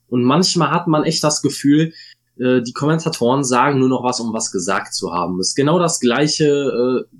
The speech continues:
wie heute, ich hab's angesprochen, Jim Ross verkauft Jade Cargill als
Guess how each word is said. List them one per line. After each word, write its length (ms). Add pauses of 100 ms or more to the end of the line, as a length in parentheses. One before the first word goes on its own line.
(100)
wie 220
heute, 640
ich 140
hab's 160
angesprochen, 600
Jim 220
Ross 260
verkauft 500
Jade 180
Cargill 380
als 320